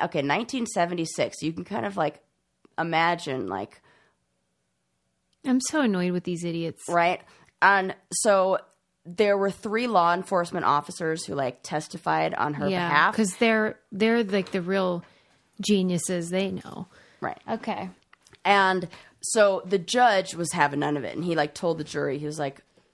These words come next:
Speaker 1: "Do not, li-, like, consider her, like, claims about the psychic stuff. I really need you guys to solely focus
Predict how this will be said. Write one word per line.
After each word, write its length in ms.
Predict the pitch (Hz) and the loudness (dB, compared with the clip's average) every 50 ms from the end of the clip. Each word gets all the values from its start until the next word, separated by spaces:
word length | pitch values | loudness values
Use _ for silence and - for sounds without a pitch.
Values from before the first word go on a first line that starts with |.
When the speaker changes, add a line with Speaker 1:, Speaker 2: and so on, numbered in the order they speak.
| _ - 180 170 - _ _ | _ -12 -12 -12 -14 _ _
Speaker 1:
"Do 220 | 233 240 262 269 | -2 0 2 2
not, 460 | 269 254 240 247 214 190 190 185 - - - - _ _ _ _ _ _ _ _ _ _ _ _ _ _ _ | 4 4 6 6 6 4 2 0 -2 -8 -14 -16 _ _ _ _ _ _ _ _ _ _ _ _ _ _ _
li-, 240 | - 185 190 180 175 | -8 -2 0 0 2
like, 260 | - 180 170 156 - - _ _ _ _ _ _ _ _ _ _ _ _ _ _ _ _ _ _ _ _ _ _ _ - - | 2 0 0 0 -4 -10 _ _ _ _ _ _ _ _ _ _ _ _ _ _ _ _ _ _ _ _ _ _ _ -20 -6
consider 800 | - 208 196 196 - - - 226 214 196 165 127 131 131 - - - _ - _ | -4 -2 0 0 -2 0 0 0 2 4 4 2 2 0 -4 -6 -16 _ -20 _
her, 640 | - - - 214 202 190 180 175 175 180 180 175 180 - - _ _ _ _ _ _ _ _ _ _ _ _ _ _ _ _ _ _ _ _ _ - | -20 -10 0 2 2 4 4 4 2 2 0 -2 -4 -10 -20 _ _ _ _ _ _ _ _ _ _ _ _ _ _ _ _ _ _ _ _ _ -2
like, 240 | 170 156 147 - - _ _ _ _ _ _ _ _ - | -2 -2 -2 -2 -8 _ _ _ _ _ _ _ _ -20
claims 520 | - - 208 196 190 180 175 170 170 165 | -6 0 2 2 2 2 0 0 -2 -2
about 280 | 175 156 165 151 147 151 | 0 2 4 4 4 2
the 40 | 156 | -2
psychic 440 | 151 - 160 139 135 - - - - | -2 0 0 0 0 -2 -10 -12 -12
stuff. 340 | - - 117 - - - _ - | -8 -8 -8 -8 -8 -16 _ 0
I 120 | - 165 | 0 0
really 420 | 170 175 190 220 220 220 220 233 226 | 2 0 0 2 2 4 4 2 2
need 200 | 214 208 196 185 | 0 0 0 -2
you 80 | 196 | 0
guys 260 | 175 180 165 170 170 - | 2 2 2 2 0 -2
to 120 | - 151 - _ | -8 -10 -12 _
solely 360 | - - - 240 240 262 277 | -14 -4 0 0 2 2 0
focus 420 | 262 - 226 196 190 190 190 190 | -2 0 -2 -2 0 -2 -4 -4